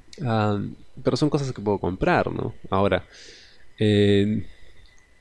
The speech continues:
creo que no quería, y probablemente tú tampoco hubieras querido, eh, comprobar si efectivamente, eh, el choro, eh, que cordialmente me asaltó, eh, tenía o no un arma como decía tener,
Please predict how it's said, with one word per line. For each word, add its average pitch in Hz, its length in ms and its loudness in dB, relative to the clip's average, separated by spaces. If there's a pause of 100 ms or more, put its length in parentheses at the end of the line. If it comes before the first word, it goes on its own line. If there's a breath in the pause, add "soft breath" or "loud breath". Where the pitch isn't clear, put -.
(180)
creo 139 180 2
que 120 80 2
no 110 360 4
quería, 110 320 2
y 120 160 -2
probablemente 107 580 2
tú - 100 -2
tampoco 101 400 0
hubieras 101 260 2
querido, 95 480 -2 (360 soft breath)
eh, 101 120 -2
comprobar 98 460 4
si - 180 0
efectivamente, 98 1300 0
eh, 104 200 -10 (260)
el 98 680 -2
choro, 110 400 4 (180)
eh, 120 400 -6
que 95 240 -2
cordialmente 101 640 4
me 95 80 2
asaltó, 95 460 -2 (760 soft breath)
eh, 98 640 -2
tenía 113 380 4
o 107 80 8
no 104 160 6
un 101 200 6
arma 107 320 2
como 87 240 0
decía 85 340 2
tener, 120 340 2